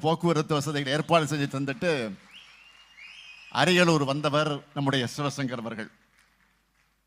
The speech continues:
எனவே அவருடைய பணிகளை நான் மனதார பாராட்டுகிறேன்.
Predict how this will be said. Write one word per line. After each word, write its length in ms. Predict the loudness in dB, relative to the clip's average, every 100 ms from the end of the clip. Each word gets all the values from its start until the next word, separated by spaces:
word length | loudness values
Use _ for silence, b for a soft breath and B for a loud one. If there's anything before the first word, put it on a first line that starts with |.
| -6
எனவே 340 | 2 4 4 4 2 -2 -2
அவருடைய 240 | 0 2 0
பணிகளை 380 | -2 -2 0 0 0 -2 -2
நான் 160 | -2 0 -2
மனதார 440 | 0 4 4 4 2
பாராட்டுகிறேன். 580 | 0 0 -4 -8 -8 -8